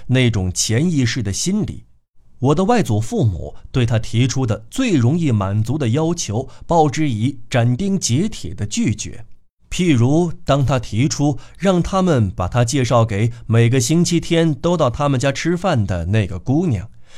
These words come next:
而每当斯万重提这件事情的时候，他们只好假装已经很久没有见到这个姑娘。其实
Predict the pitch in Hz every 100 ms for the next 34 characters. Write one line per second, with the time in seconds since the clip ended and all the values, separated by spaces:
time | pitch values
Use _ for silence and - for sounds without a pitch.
0 | - - 139 123 107 135 135 165 196 127
1 | 82 - 117 196 - 131 175 254 156 113
2 | 113 123 113 101 95 - 98 98 - -
3 | - - 104 101 117 156 - 101 113 95
4 | 98 120 113 107 117 131 - 123 214 208
5 | 101 92 95 151 113 95 226 226 110 92
6 | 90 113 92 85 101 101 87 - - -
7 | - - - 226 - 156